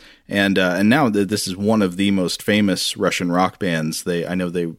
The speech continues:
you know, they, they played Leningrad clubs all the time, and,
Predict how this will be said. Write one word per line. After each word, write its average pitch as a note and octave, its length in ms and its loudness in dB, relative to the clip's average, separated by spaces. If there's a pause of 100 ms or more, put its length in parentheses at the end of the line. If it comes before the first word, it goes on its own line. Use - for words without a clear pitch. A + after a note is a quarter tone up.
you G2 160 -6
know, E2 120 -6
they, F2+ 160 -4
they G2 160 -2
played G2 500 -2
Leningrad F#2 640 0
clubs F#2 480 -2
all F2+ 140 0
the F2 100 -6
time, F2 520 -2
and, E2 180 -6